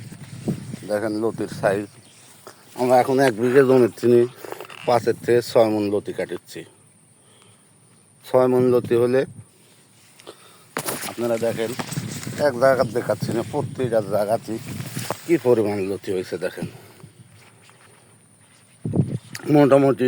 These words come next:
দশ হাজার টাকার এক বিঘে জমির চিনি লতি হচ্ছে এখনকার সময়। আপনারা অনেকে কন যে নাটোরের বোম্বাই কচু লতি, শুধু লতিই হয়, কচু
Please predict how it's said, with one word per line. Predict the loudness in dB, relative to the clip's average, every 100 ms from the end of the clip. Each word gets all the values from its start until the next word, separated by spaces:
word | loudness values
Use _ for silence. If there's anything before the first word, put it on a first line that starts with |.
| 6
দশ | 6 8
হাজার | 8 6 4
টাকার | 6 8 6
এক | 4
বিঘে | 0 2
জমির | 4 2 0
চিনি | 0 2 4
লতি | 2 2 -2
হচ্ছে | -2 -6 -16 -18 -20 -18 -2 0
এখনকার | 2 2 2 0
সময়। | 0 -2 -2 -8 -16 -16 -12 -12 -12 -18 -20 -8
আপনারা | -2 2 4 4
অনেকে | 4 0 -2 4
কন | 4 6 4
যে | 4 2 0 -16 -20 -18 -8 -8 -10 -20 -20 -20 _ _ _ _ -6
নাটোরের | 0 2 2 0 0
বোম্বাই | 0 4 4 4
কচু | 2 0 -2 -4 _ _ -18 0
লতি, | 2 4 0 -2 -4 -14 -14 -8
শুধু | -2 0 4
লতিই | 4 4 0 0
হয়, | -2 -4 -8 -20 -6
কচু | -6 -4